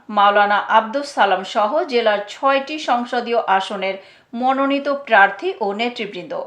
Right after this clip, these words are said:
সম্মেলনে কিশোরগঞ্জ জেলার ষাট শতাধিক সদস্য রুকন কেন্দ্রীয় কমিটির আমির নির্বাচনের জন্য ভোট প্রদান করেন। প্রধান অতিথির বক্তব্যে দলটির কেন্দ্রীয় প্রচার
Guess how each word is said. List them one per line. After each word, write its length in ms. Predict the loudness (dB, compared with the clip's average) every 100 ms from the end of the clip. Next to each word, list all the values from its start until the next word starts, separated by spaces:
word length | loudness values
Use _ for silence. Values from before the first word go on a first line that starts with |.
| -12 -20 -14
সম্মেলনে 540 | -2 2 2 4 2 2
কিশোরগঞ্জ 720 | -4 -4 0 0 0 -4 -8
জেলার 300 | -4 0 0
ষাট 280 | 2 2 2
শতাধিক 540 | -4 -2 -2 -2 -8
সদস্য 460 | -2 -2 -2 -6 -6
রুকন 640 | -4 -6 4 4 4 -4 -6
কেন্দ্রীয় 420 | -2 -2 -2 -4
কমিটির 600 | -4 -4 -4 -6 -6 -8 -12 -20 _ _ _
আমির 440 | 2 4 4 0 0
নির্বাচনের 580 | 0 2 2 2 -2 -2
জন্য 300 | -2 -2 -4
ভোট 460 | -6 0 0 0 -6
প্রদান 300 | -2 -2 0
করেন। 360 | -2 -2 -4 -10 -20 _ _ _ _ _
প্রধান 360 | 6 6 2 0
অতিথির 440 | -4 -2 -2 -2 0
বক্তব্যে 560 | -2 -2 -4 -2 -2
দলটির 460 | 6 6 6 -2 -2
কেন্দ্রীয় 360 | 0 0 0
প্রচার 440 | -2 -2 0 0